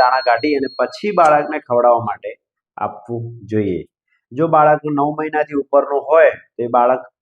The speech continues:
તરબૂચ જાતે ખાઈ શકે છે, પણ જ્યારે એને તરબૂચ ખવડાવો છો ત્યારે નીચે જમીન ઉપર કોઈ કપડું અથવા ચાદર હોય પાથરી દેવાની કે જેના લીધે બાળક ખાતું ખાતું અમુક ભાગ નીચે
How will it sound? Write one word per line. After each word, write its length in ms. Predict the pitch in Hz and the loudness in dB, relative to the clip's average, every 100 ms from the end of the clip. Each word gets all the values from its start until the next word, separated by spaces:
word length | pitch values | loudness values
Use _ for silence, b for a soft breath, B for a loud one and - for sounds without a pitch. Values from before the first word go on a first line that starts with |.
| _ _ 117 | _ _ -8
તરબૂચ 340 | 117 127 120 - | -6 -6 -8 -4
જાતે 320 | 110 107 - 170 185 _ - | -2 0 0 -2 -4 _ -6
ખાઈ 200 | 135 139 | -2 -2
શકે 240 | 131 - 95 | -4 -8 -10
છે, 80 | - _ _ _ _ - | -12 _ _ _ _ -8
પણ 140 | 151 143 | -4 2
જ્યારે 200 | 151 170 | 4 4
એને 100 | 175 165 | 0 2
તરબૂચ 400 | 147 151 190 - | 2 2 -2 -2
ખવડાવો 420 | 143 139 139 139 139 | 2 4 6 4 2
છો 100 | 127 131 | -6 -2
ત્યારે 260 | 120 131 - _ _ _ _ - | 0 0 -4 _ _ _ _ -12
નીચે 320 | 127 139 175 160 131 | -6 -2 0 2 0
જમીન 360 | 139 160 170 160 | -2 -6 -4 -4
ઉપર 260 | - 165 - - _ | 2 0 0 -12 _
કોઈ 180 | 156 156 147 | -6 0 0
કપડું 340 | 143 165 165 - 120 | 0 -2 -4 -4 -6
અથવા 180 | - 143 139 | -4 0 2
ચાદર 260 | 135 151 147 | 4 4 2
હોય 180 | 165 - - 131 | 0 -4 -4 -2
પાથરી 280 | 131 143 165 | 0 -2 0
દેવાની 400 | 139 123 117 117 | 2 0 -2 -4
કે 100 | 139 113 | -4 -2
જેના 240 | 120 143 151 | -2 -2 -4
લીધે 180 | 151 143 | -4 2
બાળક 280 | 123 127 131 - _ _ _ - | 2 2 -2 -12 _ _ _ -4
ખાતું 280 | 135 135 143 | -2 -2 0
ખાતું 240 | 151 151 | 0 0
અમુક 180 | 147 147 131 | -4 -2 2
ભાગ 160 | 131 127 127 | 0 0 -8
નીચે 180 | 156 | -2